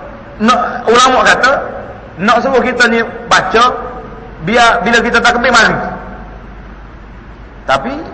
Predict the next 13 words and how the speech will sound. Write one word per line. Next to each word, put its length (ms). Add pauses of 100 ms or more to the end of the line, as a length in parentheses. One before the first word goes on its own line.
(680)
setengah 220
orang 200
kata, 80 (600)
"Kau 100
kuat 220
baca, 180
tak 160
mari 220
juga." 240 (680)
Ha, 140
itu 80
jadi 160
masalah. 400